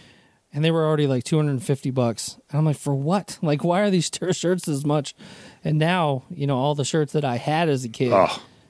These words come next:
Speaker 1: they're all worth two hundred fifty bucks a piece, if not more. And I'm just
Speaker 2: My, uh, all my Rat three-quarter sleeve baseball
Speaker 1: <laughs>
Speaker 2: tees. I'm
Speaker 1: Right.
Speaker 2: like, "Damn it, those are, those are so much money now."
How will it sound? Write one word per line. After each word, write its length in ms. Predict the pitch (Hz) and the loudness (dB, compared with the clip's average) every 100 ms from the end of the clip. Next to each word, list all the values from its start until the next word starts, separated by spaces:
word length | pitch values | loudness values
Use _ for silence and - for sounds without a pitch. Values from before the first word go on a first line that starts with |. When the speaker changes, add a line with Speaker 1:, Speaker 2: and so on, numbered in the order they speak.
| _ | _
Speaker 1:
they're 160 | 160 160 | -2 2
all 220 | 170 160 | 2 2
worth 360 | 147 131 - - | 2 0 -2 -4
two 140 | 180 | 0
hundred 240 | 147 127 123 | 2 0 -2
fifty 280 | 127 - | -4 -2
bucks 260 | 131 127 - | -2 -2 -4
a 40 | |
piece, 380 | 127 131 123 - - - - _ | -6 -4 -4 -6 -10 -20 -20 _
if 180 | 135 165 | -4 0
not 200 | 147 120 | 0 2
more. 420 | 156 156 131 127 - - | 2 2 0 -4 -12 -8
And 140 | 151 | -4
I'm 80 | 147 | -2
just 140 | 139 98 | 0 4
Speaker 2:
My, 200 | 92 92 | 6 6
uh, 200 | 87 - | 4 4
all 80 | 110 | 2
my 140 | 113 101 | 4 4
Rat 460 | 95 98 101 104 | 6 6 4 2
three-quarter 480 | - 107 - 110 104 | 2 2 4 4 4
sleeve 380 | 92 104 101 95 | 4 4 4 4
baseball 460 | 95 104 196 113 110 | 4 2 4 4 4
Speaker 1:
<laughs> 20 | |
Speaker 2:
tees. 340 | 117 120 117 107 | 4 4 4 4
I'm 60 | |
Speaker 1:
Right. 100 | 101 | 2
Speaker 2:
like, 120 | 87 - | 2 0
"Damn 280 | 156 180 | 2 4
it, 120 | 120 107 | 2 4
those 160 | 135 | 4
are, 60 | 147 | 4
those 160 | 120 151 | 2 4
are 160 | 151 | 4
so 300 | 143 - 170 | 4 2 2
much 340 | 185 165 175 165 | 4 2 2 2
money 240 | 156 151 | 2 4
now." 400 | 123 110 98 | 4 6 6